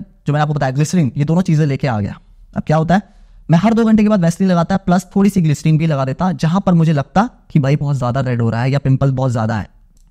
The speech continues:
इसके साथ ही रात को सोने से पहले मैं यहाँ पर जो फेस वॉश है, again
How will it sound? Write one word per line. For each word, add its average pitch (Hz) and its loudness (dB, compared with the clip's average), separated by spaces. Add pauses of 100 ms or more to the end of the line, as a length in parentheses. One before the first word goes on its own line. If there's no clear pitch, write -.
(100)
इसके 214 0
साथ 202 4 (120)
ही 117 -4 (460)
रात 151 0
को 262 -4
सोने 196 0
से 208 -2
पहले 180 0 (360)
मैं 151 2
यहाँ 190 0
पर 190 0 (160)
जो 156 2
फेस 165 -2
वॉश 196 2
है, 180 -2
again 160 2